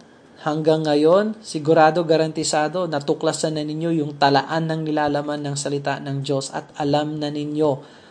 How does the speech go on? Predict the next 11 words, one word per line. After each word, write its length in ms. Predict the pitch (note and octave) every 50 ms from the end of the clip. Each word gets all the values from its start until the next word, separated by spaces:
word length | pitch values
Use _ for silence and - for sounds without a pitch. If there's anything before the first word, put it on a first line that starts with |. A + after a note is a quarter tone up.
| - - _
kung 240 | - D#3 D#3 D#3 D#3
nasaan 720 | D3+ D3 D#3 D3 C#3+ - D3+ - D#3 E3 E3 D#3+ D#3 D#3
yung 240 | D#3 D#3 D#3 D3 C#3+
First 320 | D3 C#3 C#3 C#3+ C#3+ C#3+
Thessalonians. 1120 | - C#3 C3+ C3+ - B2+ A#2+ A#2 A#2 A2+ A2 A2+ G#2+ G#2+ A#2 A#2 A2 - - - - - - - - - - - - - - -
Kaya 320 | - C#3 C#3+ D3+ D#3 D#3
halimbawa, 640 | E3 E3+ F3 F3 F#3 F#3+ F#3+ F3+ D3+ B2+ B2 C3 C#3+
nakikinig 560 | D3+ C#3 C#3 - D3 C#3+ C#3+ D#3+ D#3+ D#3 D3
ka 80 | E3+ D#3+
ngayon, 360 | E3 F#3 G3 F3+ D#3+ C#3+ C3+ C3+
eh, 100 | C3+